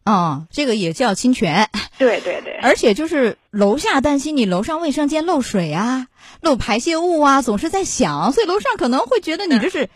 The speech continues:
Speaker 1: 瞎操心，
Speaker 2: 嗯。
Speaker 1: 我也没漏，对不对？
Speaker 2: 而且
Speaker 1: 你这根本就不可能。
Speaker 2: 他，他这样子的，
Speaker 1: 啊。
Speaker 2: 虽然说没有，但是他是可能妨害的。而且他那个，这个房间呢，他本来是个这个卧室什么的，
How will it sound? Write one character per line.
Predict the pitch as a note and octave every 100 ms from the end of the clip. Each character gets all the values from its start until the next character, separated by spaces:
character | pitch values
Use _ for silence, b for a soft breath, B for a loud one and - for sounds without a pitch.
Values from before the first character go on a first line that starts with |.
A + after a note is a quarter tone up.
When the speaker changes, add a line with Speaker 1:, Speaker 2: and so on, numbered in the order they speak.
| b
Speaker 1:
瞎 | - F#4+ E4+
操 | E4+ A#3+ G#3+
心， | G#3+ F3+
Speaker 2:
嗯。 | F3
Speaker 1:
我 | F4
也 |
没 | E4 F#4
漏， | G4+ E4+ G#3 - _ -
对 | G#4+
不 |
对？ | E4
Speaker 2:
而 | D#4+
且 | E4
Speaker 1:
你 | F#4+
这 |
根 | C5
本 | F#4+
就 | A#4+
不 | G#4
可 | - G#3
能。 | G3+ -
Speaker 2:
他， | A#4+
他 | A#4+
这 | A4+
样 | G#4+
子 | E4
的， | E4
Speaker 1:
啊。 | E4
Speaker 2:
虽 | A4
然 | F#4+ F4+
说 | F#4
没 | E4 D4
有， | E4+ G#3 G#3+
但 | D4 D4
是 |
他 | D4
是 | C#4 D4+
可 | -
能 | A3 A3
妨 | - F#3+
害 | F3
的。 | E3+ D3 B B
而 | C#4 D#4
且 | - D3 b b -
他 | E4 D#4+
那 | E4 E4
个， | D4+ A#3+ A3+
这 | E4
个 | E4+
房 | E4 F#3 A3+
间 | C#4+ D4
呢， | C4+ A#3+ B3 -
他 | - D#4
本 | F#3
来 | A3+
是 | D4
个 | D#4+
这 | D#4 D#4
个 | C4+ A3+ G#3
卧 | D4+ D#4
室 | D#4 G4
什 | G3+
么 | -
的， | F3+ E3